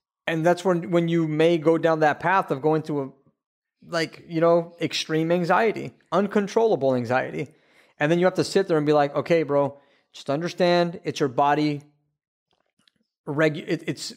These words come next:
th-, your hormones are regulating. Your body is trying to find the endogenous production of the right hormones to keep you at a baseline.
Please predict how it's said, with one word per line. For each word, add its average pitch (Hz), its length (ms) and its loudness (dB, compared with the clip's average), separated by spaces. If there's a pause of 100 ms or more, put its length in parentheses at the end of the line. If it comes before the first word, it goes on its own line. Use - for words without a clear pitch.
(100)
th-, 180 220 -8
your 160 140 2
hormones 175 540 0
are 139 300 0
regulating. 131 760 -2 (160)
Your 143 140 0
body 156 300 2
is 147 80 0
trying 151 260 0
to 135 60 -2
find 151 400 -2
the 139 160 -4
endogenous 156 500 0
production 151 480 0
of 127 80 -6
the 127 80 0
right 139 200 0
hormones 143 540 -4 (460)
to 160 80 -4
keep - 260 -4
you 156 200 0
at 139 140 0
a 127 60 -2
baseline. 135 560 -2